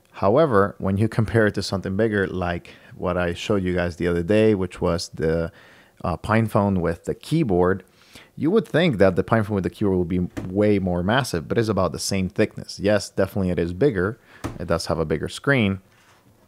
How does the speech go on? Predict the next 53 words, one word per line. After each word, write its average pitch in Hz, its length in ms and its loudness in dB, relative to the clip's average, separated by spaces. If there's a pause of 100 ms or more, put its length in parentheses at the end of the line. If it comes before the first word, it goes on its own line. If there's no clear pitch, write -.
(180)
But 82 140 -4
here, 117 240 2
when 90 180 0
you 92 100 0
look 104 200 0
at 110 160 2
it, 110 280 0
it's - 320 -10
about 90 280 -4
the 65 100 -8
same 92 240 -6
thickness. 135 540 -4 (440)
And 107 440 2
that 120 240 4
is... 110 380 2 (400)
Uh, 92 140 -2
that 110 200 4
is 107 100 2
something 95 260 0
that 90 180 2
is, 87 260 -2 (200)
I 104 140 0
don't 101 120 4
know, 87 180 2 (160)
it 101 160 -2
is 104 140 -2
quite 101 220 4
funny 90 260 -2
to - 140 -8
me. 90 240 -4 (120)
That 101 160 -2
something 123 280 2
with 104 140 4
the 104 80 2
keyboard 98 420 4
is 92 180 -2
as - 300 0
thick 87 240 -2
as 82 140 -4
the 82 80 -4
Sony 90 360 -2
X - 160 -6
P - 140 -4
five. - 320 0 (340)
There's 165 160 6
another 117 300 6
version 113 340 4
called 98 160 4
the 98 60 2
Sony 101 360 0
X - 200 -6
P 104 160 -2
five 90 280 0